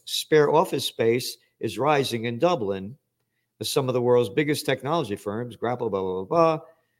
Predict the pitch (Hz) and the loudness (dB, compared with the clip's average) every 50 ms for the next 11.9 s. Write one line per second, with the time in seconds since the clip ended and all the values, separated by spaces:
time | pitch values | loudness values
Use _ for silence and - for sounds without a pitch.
0 | _ _ _ _ _ _ _ _ - - 95 98 95 98 98 95 95 92 98 98 | _ _ _ _ _ _ _ _ -12 -10 -8 -8 -6 -8 -8 -10 -10 -6 -4 -2
1 | 98 98 95 95 90 90 85 _ _ _ _ _ _ - - - 139 131 131 - | -2 -2 -4 -4 -8 -10 -14 _ _ _ _ _ _ -12 -4 0 0 0 2 4
2 | 139 127 120 - 135 131 127 131 131 120 - - - 127 123 120 120 117 120 120 | 2 2 4 4 4 4 4 2 0 -4 -4 -4 -2 -2 0 0 2 4 4 4
3 | 120 117 120 127 117 110 - - _ _ _ _ - 120 113 107 110 95 101 117 | 4 2 -2 -4 -4 -6 -8 -12 _ _ _ _ -4 -2 0 0 0 -2 -2 0
4 | 127 139 131 131 - - 117 107 113 120 123 127 - - 131 107 139 117 107 113 | 0 0 0 -2 -4 -4 -4 -2 0 0 -2 -2 0 -2 -2 -2 -2 -4 0 2
5 | 120 117 120 120 110 104 - - _ _ _ _ _ _ - 135 131 127 123 127 | 2 4 4 2 0 -2 -6 -14 _ _ _ _ _ _ 2 4 4 4 4 2
6 | 120 113 110 - 135 120 113 110 - 110 110 107 - - - 135 127 127 117 - | 0 0 0 0 -2 -2 -2 -4 -6 -4 -4 -4 -4 0 0 0 0 0 -2 -4
7 | - 113 - - 110 - - - 107 95 85 - _ _ _ _ _ _ _ _ | -4 -6 -4 -4 -4 -4 -4 -4 -6 -6 -8 -12 _ _ _ _ _ _ _ _
8 | - 104 - 113 113 113 110 98 101 107 101 101 95 - 90 - - 90 - - | -10 -2 2 4 4 4 4 2 2 0 0 0 -2 -4 -8 -10 -10 -14 -14 -14
9 | 95 95 - - _ _ _ _ _ _ _ _ _ _ _ _ _ _ _ _ | -16 -16 -16 -18 _ _ _ _ _ _ _ _ _ _ _ _ _ _ _ _
10 | _ _ _ - 117 120 147 160 104 98 107 131 131 - - 135 131 135 127 127 | _ _ _ -4 2 4 4 4 2 0 0 0 0 0 -2 -2 0 0 0 0
11 | 123 - 139 135 127 - - - 139 139 156 170 202 202 202 - - - | -2 2 4 4 4 4 2 -2 0 0 0 0 -4 -8 -12 -14 -16 -18